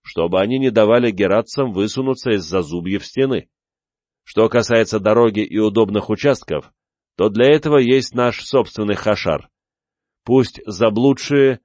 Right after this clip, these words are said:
разбойники и предатели кровью заслужат право на жизнь, спокойно отвечаю Тысячнику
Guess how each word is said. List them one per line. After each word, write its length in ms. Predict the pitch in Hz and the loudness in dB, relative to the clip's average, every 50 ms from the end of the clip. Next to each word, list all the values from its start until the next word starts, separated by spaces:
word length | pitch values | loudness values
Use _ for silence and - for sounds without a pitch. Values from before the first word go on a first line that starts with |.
| _ | _
разбойники 840 | - - 95 110 107 87 85 87 107 123 131 131 127 127 120 - 110 | -4 0 2 2 2 2 2 2 4 4 4 2 0 -2 -2 0 0
и 60 | 107 | 0
предатели 760 | 85 101 95 95 85 92 101 101 - 120 117 123 123 120 - _ _ _ _ _ _ - | 0 0 -2 -2 0 0 0 0 -2 -2 0 0 0 -2 -2 _ _ _ _ _ _ -8
кровью 760 | - 98 85 101 120 143 147 143 151 151 151 147 139 - _ _ _ | -4 -2 2 4 6 6 4 4 4 4 4 4 2 0 _ _ _
заслужат 720 | - 92 95 127 123 - - 117 123 127 110 120 120 - - | -8 -2 0 2 2 0 0 0 0 2 2 2 0 0 0
право 340 | - 110 104 98 92 95 | -2 0 2 2 2 0
на 160 | 95 98 107 107 | 0 0 0 0
жизнь, 420 | 104 117 110 85 69 69 65 - _ _ _ _ _ _ _ _ _ | 0 0 -2 -4 -4 -10 -16 -18 _ _ _ _ _ _ _ _ _
спокойно 600 | _ - - - 104 104 - 107 101 98 92 95 92 | _ -8 -2 0 0 0 2 2 2 2 2 0 -2
отвечаю 500 | 80 82 95 87 - 95 87 82 80 78 | -2 -4 -4 -4 -2 0 0 0 0 -2
Тысячнику 840 | - - 131 120 127 143 123 - - 135 127 - 139 143 139 123 | -4 -6 -4 -4 -4 -6 -6 -6 -8 -8 -6 -2 -2 0 0 -2